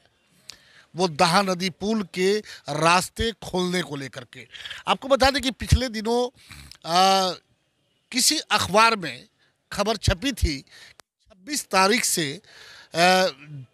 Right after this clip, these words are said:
टू व्हीलर के लिए और पैदल आने जाने वालों के लिए, साइकिल के लिए, आ, पुल पे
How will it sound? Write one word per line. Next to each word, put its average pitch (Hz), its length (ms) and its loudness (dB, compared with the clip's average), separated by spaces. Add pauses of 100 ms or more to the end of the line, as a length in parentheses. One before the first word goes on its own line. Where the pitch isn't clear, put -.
टू 277 160 2
व्हीलर 233 360 2
के 220 160 -2
लिए 220 320 0
और 226 220 0
पैदल 196 520 0
आने 185 220 2
जाने 190 240 0
वालों 196 320 2
के 185 160 -8
लिए, 208 220 -4
साइकिल 180 420 -2
के 202 140 -2
लिए, 233 280 -2 (440)
आ, 170 140 2
पुल 240 300 -4
पे 220 180 2